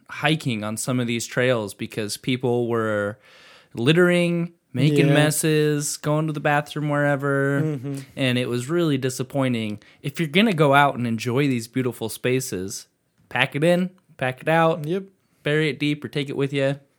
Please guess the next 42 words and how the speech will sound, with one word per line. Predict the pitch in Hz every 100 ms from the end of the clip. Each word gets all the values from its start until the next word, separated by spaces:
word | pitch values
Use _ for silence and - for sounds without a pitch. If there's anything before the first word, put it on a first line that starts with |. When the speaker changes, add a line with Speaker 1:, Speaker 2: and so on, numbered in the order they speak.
| _ _
Speaker 2:
Mm-hmm. | 151 143 120 147 170 - -
Speaker 1:
So | - 139 123 117 117 _ _ _ -
there's, | 151 147 - -
there's, | - 156 151
ju-, | 175 180
it's | 165 -
just | 220 -
the | 139
simple | - 220 214
things | 143 170 165 135
that |
we | 127
can | 127 139
all | 139
do. | 147 - -
What | 208
would | 233 202
you | 220
do | 220 214
in | 202
your | 185
house? | 175 - - - - -
You | 151
know |
what | 170
I | 170
mean? | 170 180 165
Speaker 2:
Right. | 147 139 151
Speaker 1:
Well, | 185 180
maybe | 185 165
that's | 147 131 -
not | 131 113
a |
good | 107
example. | 101 98 101 101
I've | 101 -
seen | 123 110
some | 113
of | 98
your | 90
houses. | 101 104 92 95
Speaker 2:
<laughs> | -